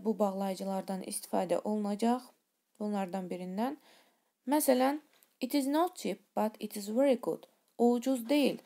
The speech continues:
amma çox yaxşıdır. Ziddiyyət əmələ gəlir. Əvvəlki cümlədən ikinci cümlə ona qarşı ziddiyyətli olaraq istifadə olunur. "You may go, only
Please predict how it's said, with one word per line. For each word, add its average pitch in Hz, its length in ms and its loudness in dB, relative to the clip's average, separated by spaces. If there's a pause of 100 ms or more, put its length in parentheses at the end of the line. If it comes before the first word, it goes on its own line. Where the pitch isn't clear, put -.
(160)
amma 202 240 -2
çox 269 240 0
yaxşıdır. - 520 -2 (1120)
Ziddiyyət 254 520 4
əmələ 165 260 -2
gəlir. - 320 -6 (200)
Əvvəlki 175 460 -2
cümlədən 185 600 -2 (240)
ikinci 220 400 -2
cümlə 208 320 -4
ona 208 300 -2
qarşı 190 300 -2
ziddiyyətli 180 560 -4
olaraq 165 340 -2
istifadə - 380 -8
olunur. - 280 -8 (460)
"You 277 120 2
may 285 280 2
go, 277 360 6 (440)
only 262 340 2